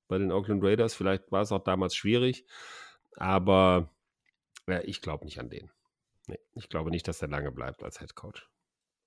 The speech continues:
Der ist jetzt nachgerückt, weil irgendwie kein Material am Markt war und weil du, äh, Sean Payton aufgehört hat. Ich meine, du hast fünfzehn Jahre lang hast du da diese Kombo gehabt mit Payton und Brees und die hast du jetzt nicht mehr. <clears throat> Das ist schon,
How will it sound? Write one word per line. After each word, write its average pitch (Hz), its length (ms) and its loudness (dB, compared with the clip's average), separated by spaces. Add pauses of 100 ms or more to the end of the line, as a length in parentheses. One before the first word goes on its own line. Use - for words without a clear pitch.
(100)
Der 85 100 2
ist 85 120 -2
jetzt 87 160 -4
nachgerückt, 92 580 0
weil 85 120 -2
irgendwie 85 280 -4
kein 87 180 -2
Material 87 360 -2
am 80 120 0
Markt 90 300 2
war 87 260 6
und 80 140 -2
weil 80 300 -2
du, 82 640 -6
äh, 82 40 -6
Sean 80 260 -4
Payton 82 260 -4
aufgehört 90 440 -2
hat. 80 200 -4 (880)
Ich - 140 -10
meine, 104 140 4
du 95 100 2
hast - 120 0
fünfzehn - 680 0
Jahre 110 320 2
lang 85 300 -4
hast 87 220 -8
du 92 40 -4
da 82 140 -4
diese 85 240 -8
Kombo 90 360 -4
gehabt 82 340 -10
mit 87 100 -12 (120)
Payton 92 300 -6
und 85 160 -10
Brees 85 400 -10
und 85 160 -14
die 80 140 -12
hast 95 180 -12
du 90 60 -6
jetzt - 200 -12
nicht 85 160 -14
mehr. 85 140 -12 (500)
<clears throat> - 60 -2 (1200)
Das 80 200 -4
ist - 200 -4
schon, 82 360 0